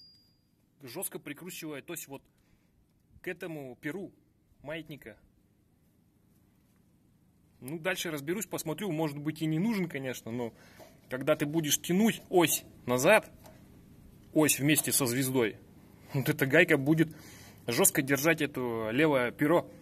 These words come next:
Наверное, он все-таки нужен. На всякий случай купил,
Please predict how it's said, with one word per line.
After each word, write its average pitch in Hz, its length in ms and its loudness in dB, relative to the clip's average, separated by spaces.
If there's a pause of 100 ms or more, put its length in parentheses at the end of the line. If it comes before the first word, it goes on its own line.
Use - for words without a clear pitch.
(1200)
Наверное, 143 460 0
он 131 80 -2
все-таки 160 360 -4
нужен. 113 280 -6
На 143 60 -2
всякий - 240 0
случай - 280 -2
купил, - 380 2